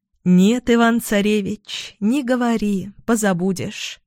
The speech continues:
Вспомни обо мне хоть тогда, как станут два голубка в окна биться». Пришел Иван-царевич во дворец. Увидали его родители,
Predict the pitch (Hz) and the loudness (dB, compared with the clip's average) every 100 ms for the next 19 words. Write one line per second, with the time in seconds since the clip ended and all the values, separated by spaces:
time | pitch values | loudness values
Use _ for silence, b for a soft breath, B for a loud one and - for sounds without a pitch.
0 | _ _ _ _ _ - - - 302 277 | _ _ _ _ _ -12 -8 -2 0 2
1 | 190 175 170 196 254 262 - 196 - 202 | 2 2 2 0 -2 -4 -6 -8 -6 -4
2 | 202 233 277 165 190 - 262 240 185 180 | -4 -4 -4 -6 -8 -4 -2 -2 -4 -6
3 | 196 254 220 220 233 - 247 214 175 180 | -4 -4 -4 -6 -6 -8 -4 -4 -2 -6
4 | - 160 160 180 180 - - 185 208 _ | -4 -6 -4 -6 -6 -12 -12 -12 -14 _
5 | _ _ _ _ _ _ _ _ _ _ | _ _ _ _ _ _ _ _ _ _
6 | _ - 160 151 - 254 294 254 220 254 | _ -4 0 0 0 0 2 2 2 0
7 | 233 175 160 190 170 - - 160 151 151 | -2 0 0 0 -2 -4 -4 -2 -2 0
8 | 151 147 165 - - - - _ _ _ | 0 -2 -6 -8 -10 -10 -16 _ _ _
9 | _ - 185 214 196 247 240 214 208 220 | _ 0 4 4 4 4 4 2 2 2
10 | 180 170 180 - 151 151 131 | 0 0 -4 -4 -4 -4 -6